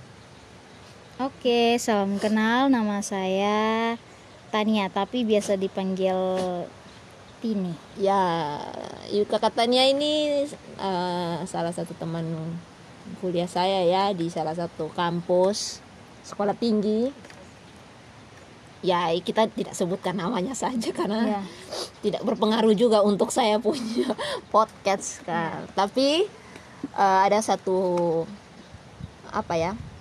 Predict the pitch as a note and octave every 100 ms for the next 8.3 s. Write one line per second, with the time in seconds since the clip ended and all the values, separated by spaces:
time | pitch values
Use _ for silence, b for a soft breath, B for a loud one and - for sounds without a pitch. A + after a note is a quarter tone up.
0 | - - D#3+ D#3+ E3+ F3 E3 E3 E3+ F#3
1 | E3 D#3 E3 G3 F3+ E3 F3 F#3+ G3 -
2 | F3+ E3 F3 F3+ F3+ F3+ F#3 E3+ E3 E3+
3 | F3 F3 F3 F3 F#3+ - - E3 - -
4 | - E3+ D#3 E3+ - F3 F3 F#3+ A3+ B3+
5 | C4 C#4 - - - - - - - -
6 | - - - F3 F3 F#3+ F#3+ G#3 A3+ A3+
7 | G3 F#3 F3+ F3+ F3 F3+ F#3 F#3+ G3 G3
8 | G3 F#3+